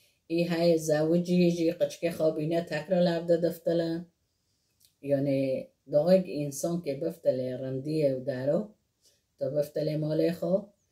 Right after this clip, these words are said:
بلوکی خو، معزز، مکره، خلاص تب تشتکی ایشیه، بفکیتا تب تشتکی ایشاندی، لمال خورینه، تحول نده با تل مال خارون اشتباه.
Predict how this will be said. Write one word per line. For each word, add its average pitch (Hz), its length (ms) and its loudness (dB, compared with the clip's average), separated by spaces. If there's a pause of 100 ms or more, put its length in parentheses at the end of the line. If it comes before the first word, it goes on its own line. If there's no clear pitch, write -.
(240)
بلوکی 139 520 0
خو، 160 340 -4
معزز، 156 840 -4
مکره، 165 720 -4 (720)
خلاص 175 720 2 (100)
تب 170 360 4
تشتکی 175 540 -4
ایشیه، 165 880 0
بفکیتا 147 540 -2
تب 147 280 -6
تشتکی - 440 -12
ایشاندی، 143 840 -2 (640)
لمال 147 500 2
خورینه، 160 720 0 (640)
تحول 165 540 0
نده 143 260 0
با 135 140 -2 (120)
تل 151 200 -2 (120)
مال 147 220 -2
خارون 160 400 -2
اشتباه. 165 560 -4